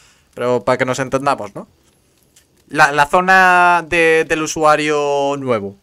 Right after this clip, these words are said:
entre comillas. Y contra más al oeste, o más al suroeste,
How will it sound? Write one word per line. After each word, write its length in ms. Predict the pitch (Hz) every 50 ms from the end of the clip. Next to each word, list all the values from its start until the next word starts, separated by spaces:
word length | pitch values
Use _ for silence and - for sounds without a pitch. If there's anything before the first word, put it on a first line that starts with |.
| _ _ _ _
entre 200 | - 131 123 139
comillas. 520 | 123 127 113 107 101 98 104 - - - - _ _ _ _ _ _ _ _ _ _ _ _ _ _ _ _ _ _ _ _ _ _ _ _ _ _ _ _ _ _ _ _ _ _ _ _ _ _ _ _ _ - - _ _ _ _
Y 140 | 147 156 143
contra 320 | 156 151 147 139 143 139
más 340 | 147 170 175 - - - _ _
al 200 | - 156 156 160
oeste, 540 | 170 185 196 202 196 202 196 208 220 269 277 _ _ _ _ _ _ _ _ _ _ _ _ _ _
o 160 | - 135 135 127
más 360 | 151 160 160 - - - - _
al 360 | - 147 143 143 143 139 - - _ -
suroeste, 920 | - - - 175 170 160 156 165 170 214 240 - - - - 453 269